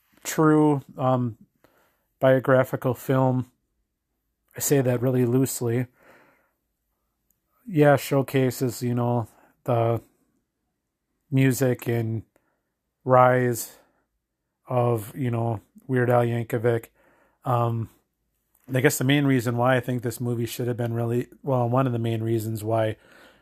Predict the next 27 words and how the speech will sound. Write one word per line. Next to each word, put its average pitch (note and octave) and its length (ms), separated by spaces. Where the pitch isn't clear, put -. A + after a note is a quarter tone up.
I A#2+ 80
feel A#2+ 200
this A#2+ 180
movie A#2 220
should A#2+ 220
have A#2 100
been A#2 160
released A#2 440
in A2+ 120
theaters A#2+ 480
because A#2+ 400
of A2+ 100
the A2+ 80
star B2 340
power C#3 480
that, A2 300
you C3 100
know, A2+ 280
is B2+ 180
in C3 140
the C3 40
movie. B2+ 480
Um, A2+ 400
you A#2+ 140
have A#2+ 460
Daniel C#3 480
Radcliffe C3 800